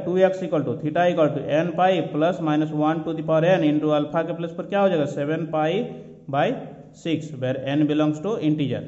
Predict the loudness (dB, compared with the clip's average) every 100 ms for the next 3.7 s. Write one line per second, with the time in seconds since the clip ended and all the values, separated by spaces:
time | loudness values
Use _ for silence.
0 | -6 -2 -2 0 -2 -2 -2 0 0 -2
1 | -4 -2 0 0 0 -2 -8 -16 -18 -10
2 | -4 -4 -4 -12 -12 -6 -4 -4 -4 -2
3 | -2 0 2 2 2 2